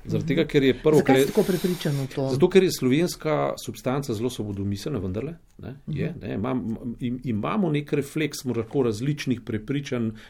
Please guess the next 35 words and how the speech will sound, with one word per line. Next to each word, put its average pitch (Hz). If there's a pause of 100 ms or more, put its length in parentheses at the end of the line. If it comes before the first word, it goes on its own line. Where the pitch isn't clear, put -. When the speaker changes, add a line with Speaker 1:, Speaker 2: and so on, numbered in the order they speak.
Speaker 1:
ver, 123 (160)
drž, 123 (720)
eh, - (300)
obstaja 135
neka 127
napetost 123
med 117
urbanim 113
in 110
Speaker 2:
Mhm. 107
Speaker 1:
ruralnim 123
in 180
tako -
naprej, 160
ampak 143
na 127
koncu 135
Slovenc 165
je 131
trmast, 95
ne, 147
in 190
se 156
je 120
Speaker 2:
Mhm. 135
Speaker 1:
vedno 170
boril 139
za 131
neko 117
samobitnost, 143 (200)
ker 120
je 117
vedno 170
imel 143
gospodarja 107